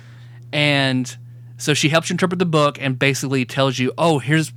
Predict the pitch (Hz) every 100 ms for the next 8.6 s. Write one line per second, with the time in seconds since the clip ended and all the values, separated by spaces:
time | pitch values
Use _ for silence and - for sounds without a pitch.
0 | - - - - 170 160 151 - 131 139
1 | 135 131 127 - 113 117 113 113 98 85
2 | - - - - - 131 131 131 127 123
3 | 123 127 123 120 120 - _ - 131 127
4 | - 143 147 139 135 135 131 - 127 127
5 | 120 123 117 113 117 123 120 117 113 110
6 | _ _ _ - 135 123 117 _ _ _
7 | - 165 170 156 139 131 131 - 127 123
8 | 131 - 131 123 120 117